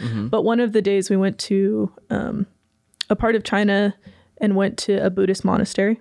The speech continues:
Speaker 1: Mm-hmm.
Speaker 2: And a very remo-, in a very remote location,
Speaker 1: Mm.
Speaker 2: and just kind of observing, watching. And at that moment, it totally hit me. These
Speaker 1: Mm-hmm.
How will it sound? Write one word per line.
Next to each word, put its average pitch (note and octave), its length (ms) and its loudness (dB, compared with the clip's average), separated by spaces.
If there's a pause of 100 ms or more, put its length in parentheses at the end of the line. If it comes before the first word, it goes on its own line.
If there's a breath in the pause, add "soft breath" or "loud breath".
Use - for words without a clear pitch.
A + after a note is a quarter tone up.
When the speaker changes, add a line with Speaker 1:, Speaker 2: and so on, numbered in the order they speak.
(140)
Speaker 1:
Mm-hmm. B2+ 240 -4 (720)
Speaker 2:
And G3+ 580 0 (400 soft breath)
a A3 100 2
very A#3+ 240 2
remo-, G3+ 280 2
in G#3+ 140 2
a G3+ 60 2
very G3+ 200 2
remote F#3+ 320 2
location, - 540 -2
Speaker 1:
Mm. G2 260 -6
Speaker 2:
and G3+ 120 2
just G3 160 -4
kind G3 180 2
of F#3 140 0
observing, F#3 560 0
watching. F#3 460 -2 (760 loud breath)
And G#3+ 300 0
at G3 380 0
that G3 280 0
moment, G3 480 2 (220)
it G3+ 180 0
totally F#3+ 280 0
hit F#3+ 160 2
me. F3+ 260 2 (140)
These G#3 320 0 (220)
Speaker 1:
Mm-hmm. C3+ 60 -10